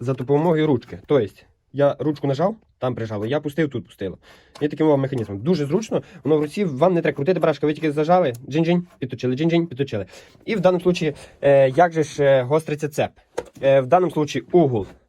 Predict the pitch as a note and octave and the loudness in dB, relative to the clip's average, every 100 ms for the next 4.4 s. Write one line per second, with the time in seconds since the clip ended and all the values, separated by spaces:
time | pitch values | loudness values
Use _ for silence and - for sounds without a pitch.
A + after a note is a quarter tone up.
0 | _ - C3+ F#2 - C#3+ C#3+ B2+ A#2+ A#2 | _ 0 0 0 -2 -2 0 0 0 0
1 | C#3 A2+ A2 - - - _ D#3 F3+ F3+ | 0 0 0 -4 -8 -20 _ 2 4 4
2 | F3 - - - D3+ D3 A#3 - - - | 2 -2 -20 -4 -2 0 -4 -4 -12 0
3 | F#3+ F#3+ D#3+ D#3+ E3 C3+ B2+ E3 - D3+ | 2 2 4 4 2 0 0 0 2 0
4 | C3 F#2 - F#2 | 0 -2 -6 -16